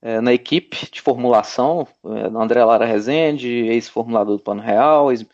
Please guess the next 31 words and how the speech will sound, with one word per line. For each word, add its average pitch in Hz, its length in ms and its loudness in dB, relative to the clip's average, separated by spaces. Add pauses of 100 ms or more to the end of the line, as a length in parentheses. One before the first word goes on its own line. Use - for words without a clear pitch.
(380)
e 117 140 -6
ex-assessor - 1120 -4
do 113 140 2
F 113 180 0
H 107 200 2
C, 151 440 2 (380)
é, 123 160 2
o 127 80 6
Eduardo 123 280 2
Gianetti, 143 480 0
que, 120 240 -12 (200)
que 127 100 -8
não 120 160 0
é, 117 60 0
tem 131 160 0
experiência 120 440 0
executiva 123 480 -4
nenhuma, 123 320 2
mas 113 220 0
é 120 60 4
um, 101 320 0
um 107 60 -2
intelectual 110 680 2
que, 101 360 -12 (400)
que - 80 -20
tem - 160 -12
uma 117 120 -4
certa 117 320 -2
voz 107 360 0
no 110 60 -10
país, 120 640 2